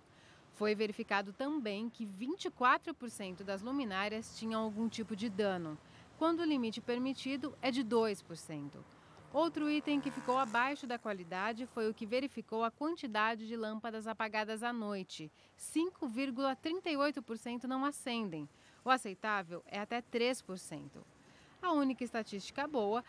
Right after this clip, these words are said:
foi a que constatou que apenas zero vírgula quarenta e quatro por cento das lâmpadas acendia durante o dia,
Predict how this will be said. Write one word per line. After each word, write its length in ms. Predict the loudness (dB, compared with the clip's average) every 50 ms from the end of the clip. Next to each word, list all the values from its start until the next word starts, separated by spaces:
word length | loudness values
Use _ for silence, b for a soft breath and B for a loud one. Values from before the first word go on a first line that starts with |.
| B B B
foi 180 | B -2 0 2
a 80 | 2 2
que 140 | 0 -4
constatou 680 | -2 0 0 0 0 0 -2 -2 -2 0 2 2 2 2
que 120 | 0 -2 -2
apenas 460 | -2 -2 -2 -2 0 0 0 0 0
zero 320 | 2 2 2 2 0 0
vírgula 500 | -2 -2 -2 -2 -2 -2 -2 -2 -4 -2
quarenta 340 | -2 -2 -2 -2 0 -2 -2
e 40 | -2
quatro 340 | 2 2 2 2 2 0 -6
por 200 | -10 -10 -10 -8
cento 340 | -8 -8 -8 -8 -8 -4 0
das 220 | 0 0 0 0
lâmpadas 560 | -2 -2 -2 -2 -4 -4 -4 -4 -4 -6 -6 -4 -2
acendia 560 | -2 -2 0 -2 -2 -2 -2 -2 -2 -4 -4
durante 380 | -2 -2 -2 -2 -2 -2 -2 -2
o 40 |
dia, 420 | -4 -4 -4 -4 -2 -2 -4 -4